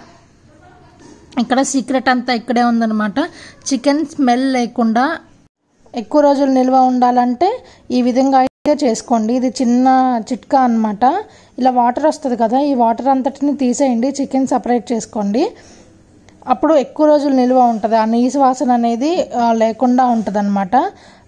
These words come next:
So అదే బాండిలో మళ్ళీ మీరు ఆయిల్ వేసుకోండి. ఒక కేజీ చికెన్ పచ్చడికైతే మీకు దగ్గర దగ్గరగా అర కేజీ నూనె అయితే పడుతుంది. నూనె ఎక్కువ ఉంటేనే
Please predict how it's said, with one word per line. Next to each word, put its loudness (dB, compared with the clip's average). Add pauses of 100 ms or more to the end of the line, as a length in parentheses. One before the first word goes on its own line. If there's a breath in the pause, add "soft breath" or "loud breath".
So 4
అదే 2
బాండిలో 2
మళ్ళీ 0
మీరు 0
ఆయిల్ 2
వేసుకోండి. -2 (280 loud breath)
ఒక -4
కేజీ 0
చికెన్ -2
పచ్చడికైతే -2
మీకు -2
దగ్గర 0
దగ్గరగా 2
అర 0
కేజీ -2
నూనె 2
అయితే 0
పడుతుంది. -2 (420 loud breath)
నూనె 4
ఎక్కువ -2
ఉంటేనే 0